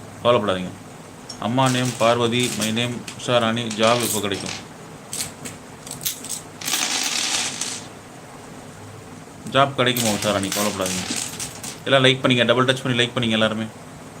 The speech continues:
எல்லாருமே லைக் பண்ணிங்க. ஐயா வணக்கம், என் பேர் விமலா, அம்மா பேர் தேவி, என்னுடைய கணவர் பெண் சவாசம் கொண்டிருப்பதால் ஆறு மாத காலமாக பிரிந்துள்ளேன். அவர் திருந்தி வர வாய்ப்பு உள்ளது. திருந்தி வர வாய்ப்பு இருக்கும், நம்ம தான் வர வைக்கணும் அவரை.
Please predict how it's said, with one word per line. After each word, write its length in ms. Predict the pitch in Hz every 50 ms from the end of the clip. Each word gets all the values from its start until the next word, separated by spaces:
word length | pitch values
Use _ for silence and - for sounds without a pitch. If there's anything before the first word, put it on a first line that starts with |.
| - - - - - - - - - - -
எல்லாருமே 540 | 110 110 120 127 135 135 131 131 131 123 123
லைக் 100 | 120 - -
பண்ணிங்க. 280 | 120 117 113 113 113
ஐயா 240 | 107 113 120 123 123
வணக்கம், 320 | 120 117 117 113 127 120
என் 140 | 120 113 110
பேர் 240 | 104 120 117 110 110
விமலா, 180 | 117 120 120 117
அம்மா 220 | 113 113 120 120
பேர் 220 | 113 113 113 110
தேவி, 300 | 104 110 113 117 117 120 123 - - - - - - - - - - - - -
என்னுடைய 300 | - 110 107 110 113 110 104
கணவர் 600 | - 110 113 120 127 127 131 131 - - - - - - - - - - - - - - - - - - - - -
பெண் 120 | - 117 127
சவாசம் 380 | 127 131 127 120 113 113 -
கொண்டிருப்பதால் 480 | 110 110 107 113 104 110 113 117 120 110
ஆறு 180 | 107 113 117 117
மாத 160 | 113 113 113
காலமாக 380 | 113 113 117 117 117 113 120
பிரிந்துள்ளேன். 440 | 113 113 113 110 107 107 110 117 113 - - - - - - - - - - - - - - -
அவர் 240 | 107 107 107 - -
திருந்தி 280 | 123 123 131 131 131
வர 200 | 123 120 120 117
வாய்ப்பு 260 | 110 110 110 104 107 107
உள்ளது. 180 | 104 104 104
திருந்தி 300 | 123 127 139 143 135 135
வர 180 | 131 123 127 123
வாய்ப்பு 340 | 117 117 120 120 120 - 117
இருக்கும், 240 | 117 127 127 127
நம்ம 220 | 110 110 113 113 120
தான் 120 | 123 123
வர 200 | 117 117 120 120
வைக்கணும் 180 | 117 113 107 98
அவரை. 200 | 98 95 92